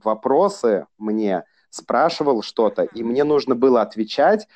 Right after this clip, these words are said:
я понимал, что в этот момент у меня мой мозг, да, моя голова, она работает, что-то внутри моей головы происходит. У меня, знаешь, глаза начинают бегать туда-сюда,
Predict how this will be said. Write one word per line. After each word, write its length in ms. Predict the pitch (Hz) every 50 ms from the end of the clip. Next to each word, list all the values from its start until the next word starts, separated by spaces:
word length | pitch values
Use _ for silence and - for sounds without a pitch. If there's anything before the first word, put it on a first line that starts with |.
| _ _ _ _
я 260 | - 113 127 135 131 -
понимал, 600 | - - - 127 127 127 135 143 151 147 131 120
что 200 | - - - 107
в 100 | 101 -
этот 300 | 135 143 135 - 110 -
момент 520 | 113 110 107 110 117 139 170 185 190 - - _ _ _ _ -
у 100 | 113 120
меня 480 | 120 123 123 131 131 120 113 104 - - - -
мой 340 | 65 78 107 120 127 123 120 120
мозг, 520 | 123 127 147 175 202 208 208 - - - -
да, 180 | 101 107 117 117
моя 280 | 110 110 117 123 117
голова, 680 | 104 98 110 113 113 113 110 104 117 135 165 180 190 190 - _ _ - -
она 340 | - 110 113 123 131 127 113
работает, 800 | 117 117 113 113 120 139 160 160 - - - 101 92 85 - -
что-то 440 | - - - - - 147 147 147 127
внутри 640 | 104 - 117 127 131 131 - - 127 147 180 208 196
моей 380 | 143 123 117 117 117 131 127 110
головы 420 | 107 110 107 107 113 110 143 170 -
происходит. 960 | - - - 117 117 131 143 - - - - - 196 180 131 110 104 95 - - - - _ _ _
У 60 | - 117
меня, 340 | 120 127 139 139 135 131 -
знаешь, 480 | 120 123 113 120 139 131 113 - - - - -
глаза 540 | _ - - 147 151 151 135 - 175 180 180
начинают 480 | 165 151 - - - 143 139 135 131 127
бегать 380 | 117 127 143 143 123 123 120 -
туда-сюда, 560 | - 131 127 127 127 - - 127 123 123